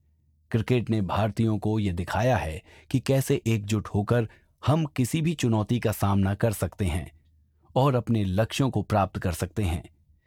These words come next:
इस प्रकार क्रिकेट न केवल भारत का, बल्कि विश्व का भी एक प्रिय खेल बन चुका है, जो आने वाले समय में भी अपनी लोकप्रियता बनाए रखेगा। बॉलीवुड,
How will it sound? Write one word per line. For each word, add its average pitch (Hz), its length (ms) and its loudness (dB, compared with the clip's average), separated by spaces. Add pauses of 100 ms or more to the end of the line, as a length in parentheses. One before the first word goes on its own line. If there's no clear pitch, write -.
(220)
इस 165 160 0
प्रकार 151 480 2
क्रिकेट 123 440 -2
न 104 100 0
केवल 107 320 0
भारत 104 460 0
का, 95 240 -2 (180)
बल्कि 107 320 2
विश्व 123 380 0
का 117 160 2
भी 117 220 2
एक 123 120 2 (100)
प्रिय 147 240 2
खेल 98 260 -2
बन 85 180 0
चुका 101 280 0
है, 80 220 -2 (480)
जो 98 80 4
आने 92 220 2
वाले 95 280 2
समय 127 340 0
में 127 180 2
भी 87 200 -8 (320)
अपनी 127 360 2
लोकप्रियता 104 680 0
बनाए 92 400 2
रखेगा। 82 540 -2 (1400)
बॉलीवुड, 95 680 4